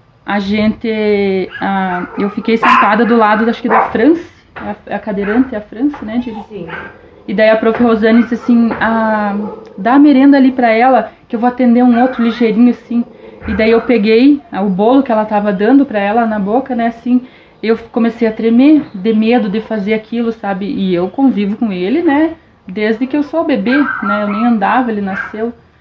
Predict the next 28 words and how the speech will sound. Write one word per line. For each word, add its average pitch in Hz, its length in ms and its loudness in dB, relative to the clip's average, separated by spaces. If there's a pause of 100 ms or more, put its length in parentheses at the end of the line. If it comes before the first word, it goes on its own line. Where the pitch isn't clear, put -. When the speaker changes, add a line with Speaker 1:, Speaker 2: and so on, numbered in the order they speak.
(300)
Speaker 1:
Mas 208 200 -4
assim, 240 440 0
ó, 214 260 4
eu 214 180 -2
pegar 214 440 0
e 240 80 0
dar 208 180 2
aquela 226 400 0
merenda 214 380 0
pra 226 160 -6
Franci, 233 500 -4
eu 240 100 0
fiquei 240 280 -6
tensa, 262 500 -2
né? 240 240 -2 (260)
E 247 80 0
a 285 60 2
prof 294 340 -2
tão 320 240 4
destrinchada, 294 960 2
nem 220 240 2
um 403 120 -4
curso 247 280 0
de 202 80 0
A 202 80 0
E 190 220 -2
ensina 202 400 -8
isso. 185 320 -12